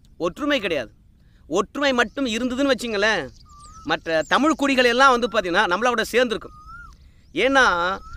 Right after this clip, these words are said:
தமிழகம் முன்னேறி இருக்கிறது, பல வட மாநிலத்திலலாம் இங்க வந்து வேலை பார்க்கறாங்க அப்படின்னு சொல்லும் பொழுது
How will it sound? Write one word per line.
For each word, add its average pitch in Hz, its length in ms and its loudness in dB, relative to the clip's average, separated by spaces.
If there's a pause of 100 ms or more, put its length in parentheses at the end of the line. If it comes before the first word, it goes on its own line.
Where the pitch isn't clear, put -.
(220)
தமிழகம் 269 440 4
முன்னேறி 254 340 2
இருக்கிறது, 208 640 -4 (120)
பல 185 260 0
வட 196 220 2
மாநிலத்திலலாம் 254 600 4
இங்க 226 140 -2
வந்து 233 100 -2
வேலை 226 240 6
பார்க்கறாங்க 202 460 2 (540)
அப்படின்னு 175 400 0
சொல்லும் 247 360 0
பொழுது 185 320 0